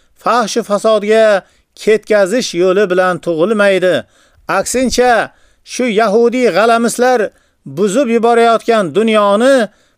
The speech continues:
buzg'unchiliklardan qaytarishga, halokat yoqasidan ushlab qolishga, xabis turish-turmushdan pokiza islomiy hayotga va maxluqlarga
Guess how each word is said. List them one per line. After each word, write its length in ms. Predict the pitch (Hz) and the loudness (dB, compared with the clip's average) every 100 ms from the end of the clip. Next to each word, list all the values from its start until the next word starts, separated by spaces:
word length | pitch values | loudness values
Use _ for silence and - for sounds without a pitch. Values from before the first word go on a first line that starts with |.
| - | -10
buzg'unchiliklardan 1160 | 143 202 202 233 208 226 214 214 226 208 247 233 | -4 -2 -2 -2 -2 -4 -2 0 0 0 -2 -2
qaytarishga, 840 | - 233 240 240 233 - 240 247 165 - _ _ _ - | -4 -2 0 0 -2 -2 0 0 -2 -8 _ _ _ -6
halokat 520 | 175 226 226 247 254 | -2 0 0 0 0
yoqasidan 640 | 214 233 233 226 233 254 247 185 _ _ _ | 0 0 0 -2 0 0 -2 -4 _ _ _
ushlab 380 | - 202 208 277 - | -10 -4 0 0 0
qolishga, 500 | 226 233 - 220 208 143 - _ _ _ - | -2 -2 -2 0 0 0 -6 _ _ _ -20
xabis 540 | - - 220 247 294 - | -12 -4 -2 0 -2 -4
turish-turmushdan 1040 | - 220 277 - 233 240 233 190 247 269 226 - _ _ _ | -4 -2 -2 -2 -2 -2 -2 -2 0 0 -2 -8 _ _ _
pokiza 480 | 190 233 214 220 254 | 0 0 -2 -2 -2
islomiy 640 | 240 226 233 240 240 269 240 | -2 -6 -2 0 0 0 -2
hayotga 600 | 180 233 233 - 254 262 196 - _ _ - | 0 0 0 0 0 0 -2 -8 _ _ -2
va 200 | 165 233 226 180 _ _ - | 0 2 0 -2 _ _ -14
maxluqlarga 1000 | 123 170 208 196 233 - 208 226 208 226 | -4 -2 -2 0 -2 0 0 0 0 -2